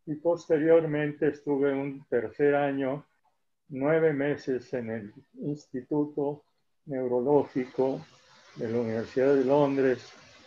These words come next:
que todo el mundo conoce como Queen Square. Ahí me dediqué a estudiar neuropatología con el profesor Blackwood y estuve nueve meses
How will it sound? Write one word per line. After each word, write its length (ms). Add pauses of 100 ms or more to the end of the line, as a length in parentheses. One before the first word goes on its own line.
(140)
que 80
todo 300
el 60
mundo 360
conoce 480
como 360
Queen 320
Square. 640 (1200)
Ahí 300
me 180
dediqué 520
a 60
estudiar 640 (320)
neuropatología 1500 (560)
con 240
el 220
profesor 760
Blackwood 600 (1080)
y 280
estuve 480
nueve 400
meses 500